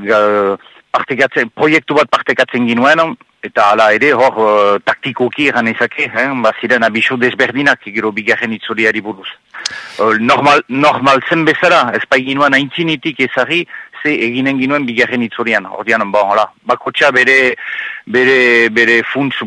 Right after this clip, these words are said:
politikoarekin, bere historiarekin, bere lehentasunekin, kin, be-, hala, bere, agertu du bere postura, eta oro har hori, hori da ateratu dena, ordean, ah, eta hori da guai hementik arat, eh,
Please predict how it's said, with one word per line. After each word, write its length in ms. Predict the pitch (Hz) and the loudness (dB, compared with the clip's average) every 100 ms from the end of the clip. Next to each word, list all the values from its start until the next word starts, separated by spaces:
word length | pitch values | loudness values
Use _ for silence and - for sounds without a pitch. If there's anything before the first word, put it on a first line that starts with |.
| - | -12
politikoarekin, 1000 | - 113 117 131 127 127 127 - 156 156 139 | -10 -8 -8 -6 0 0 0 -2 -2 -2 0
bere 220 | 117 120 | 0 0
historiarekin, 1080 | - - 117 123 117 117 - 156 160 156 147 | -2 -4 0 2 2 0 -2 -2 0 -2 0
bere 400 | 123 117 113 113 | 2 2 2 2
lehentasunekin, 920 | 113 131 131 120 127 113 - 131 160 156 | 2 2 0 0 -2 -4 -4 -8 -8 -10
kin, 240 | 123 156 156 143 | -12 -10 -12 -14
be-, 140 | 87 87 | -12 -8
hala, 200 | 104 104 95 | -4 -6 -6
bere, 420 | 107 110 107 104 101 - - - _ - _ | -6 -2 -2 -4 -6 -10 -20 -20 _ -20 _
agertu 460 | - 120 143 - 151 | -8 -4 -4 -4 -4
du 120 | 156 | -2
bere 200 | 139 131 | 0 -2
postura, 600 | 127 127 - 110 117 143 131 | -2 -6 -8 -4 -2 0 0
eta 200 | 110 110 | -2 -2
oro 260 | 110 113 117 | -2 0 0
har 120 | 143 120 | -2 -2
hori, 320 | 123 127 120 | -6 -4 -4
hori 380 | 113 127 120 123 | -4 -4 -6 -6
da 380 | 135 127 113 107 | -2 0 0 0
ateratu 440 | - 127 120 131 | -2 -4 -4 -4
dena, 260 | 113 113 151 | -6 -4 -6
ordean, 280 | 110 113 107 | -6 -6 -4
ah, 300 | 107 101 98 - - - - | -4 -2 -4 -8 -14 -20 -16
eta 180 | - 123 | -8 -4
hori 200 | 117 123 | -4 -2
da 120 | 127 127 | -2 0
guai 180 | 123 131 | 0 -2
hementik 400 | 117 113 - 110 | -4 -6 -8 -4
arat, 260 | 104 131 - | -2 -2 -2
eh, 540 | 113 107 101 98 98 | -2 -2 -2 -2 -4